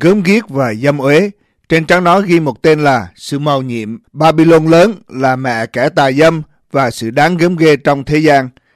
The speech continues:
Tôi thấy người đàn bà đó say huyết các thánh đồ và huyết của những kẻ chết vì Đức Chúa Giêsu. Tôi thấy mà lấy làm lạ lắm. Thiên sứ bảo tôi rằng, "Sao ngươi lấy làm lạ? Ta sẽ cắt nghĩa cho ngươi sự mầu nhiệm của người đàn bà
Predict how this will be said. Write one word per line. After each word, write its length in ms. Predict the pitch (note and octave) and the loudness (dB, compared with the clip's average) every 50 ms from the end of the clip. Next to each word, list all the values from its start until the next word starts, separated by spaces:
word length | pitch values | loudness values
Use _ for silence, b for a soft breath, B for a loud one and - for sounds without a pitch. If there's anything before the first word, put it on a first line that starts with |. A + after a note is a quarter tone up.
| _ _ _ _ _ _ _ | _ _ _ _ _ _ _
Tôi 100 | - E3 | -6 -2
thấy 140 | D#3+ F#3+ A3 | 0 2 2
người 180 | A3 G3 E3+ D#3+ | 2 2 0 0
đàn 180 | D3 C#3 C3+ | 0 0 0
bà 160 | C3+ C3 C3+ B2+ | -2 -2 0 2
đó 200 | C#3 C#3+ F3+ G3 | 4 2 2 2
say 260 | - - F#3 E3+ E3+ | 0 0 0 2 2
huyết 260 | E3 E3 G3 A3 G3+ | 2 0 0 -2 -2
các 140 | - F#3 - | -4 -6 -4
thánh 200 | G3+ G3 G3 F#3 | -4 -4 -2 0
đồ 220 | E3 D3 C3+ B2+ | 2 2 2 0
và 160 | A2+ A#2+ A2+ G#2+ | -2 -4 -6 -6
huyết 280 | A2+ C#3+ E3+ G#3 A3+ G#3 _ | -2 -2 -2 -2 -2 -6 _
của 200 | - C3 B2+ C#3 | -10 -8 -6 -6
những 220 | C#3+ C3+ C3+ C#3+ | -6 -6 -8 -8
kẻ 240 | B2 - A2 A2+ B2+ | -6 -6 -4 -4 -4
chết 420 | C3 _ - D#3+ F#3 A3 G#3 - - | -6 _ 0 0 0 0 -2 -2 -4
vì 180 | D3 C3+ B2+ | -2 -2 -2
Đức 100 | A#2+ C#3 - | -4 -6 -8
Chúa 80 | E3 F3 | -4 -2
Giêsu. 440 | E3 D#3 C#3+ - - D#3 D3 C#3 C3 - _ | -2 -2 -2 0 0 0 0 0 -2 -4 _
Tôi 140 | - D#3 D3+ | -4 -4 -2
thấy 300 | - E3 D#3+ E3 G#3 A#3 | 2 2 4 4 4 2
mà 180 | E3 D3+ C3 A#2+ | 0 -4 -4 -2
lấy 200 | A#2+ C3 D#3+ E3+ | 0 0 2 2
làm 180 | C#3+ B2+ A#2 | 0 0 -2
lạ 220 | A#2 A2 G2+ G2 G#2 | -4 -4 -4 -4 -2
lắm. 260 | A2+ C3 D#3 G3 - - _ _ _ _ _ _ _ | 0 -2 -2 -2 -6 -12 _ _ _ _ _ _ _
Thiên 140 | - F#3 F#3 | -4 -4 -2
sứ 140 | E3+ A3 A#3 | 0 0 2
bảo 180 | F3 D3 D3 | 2 2 2
tôi 180 | D#3 - F3+ E3+ | 2 2 2 2
rằng, 260 | D#3+ D#3+ C#3+ C3 G#2 F#2 _ _ | 4 2 2 0 -4 -10 _ _
"Sao 260 | - - E3 E3 E3+ | -6 -2 0 0 2
ngươi 220 | E3 E3+ F3 F3 E3 | 2 2 2 4 4
lấy 160 | E3 F#3 G#3+ | 4 4 4
làm 200 | F#3+ D3+ C3+ C3 | 2 2 0 -2
lạ? 300 | B2+ A#2 G#2+ G2+ G2 A#2+ _ _ _ _ _ _ _ | -4 -4 -4 -4 -8 -10 _ _ _ _ _ _ _
Ta 120 | E3 D#3+ | -2 -2
sẽ 140 | D3+ - D3+ | -2 -2 -4
cắt 240 | - - G#3 G3+ - | -2 -4 -4 -6 -6
nghĩa 200 | D3+ C#3 C3+ D#3 | -6 -4 -4 -4
cho 160 | D3+ - E3 | -2 -2 -4
ngươi 220 | D#3+ E3 E3+ E3+ D#3+ | 0 0 0 0 0
sự 160 | - D3 C3 | 0 -4 -6
mầu 240 | C3+ C#3 C3+ B2+ B2+ | -2 -2 -2 -2 -4
nhiệm 300 | B2+ A#2 A2 G#2+ A2 A2 | -6 -8 -8 -10 -10 -10
của 120 | C3+ D3+ | -10 -8
người 200 | D3+ C#3+ C3+ B2 | -6 -4 -4 -4
đàn 180 | B2 A#2+ A#2+ A#2+ | -4 -6 -4 -2
bà 240 | B2+ B2 B2 A#2 | -2 -2 -2 -4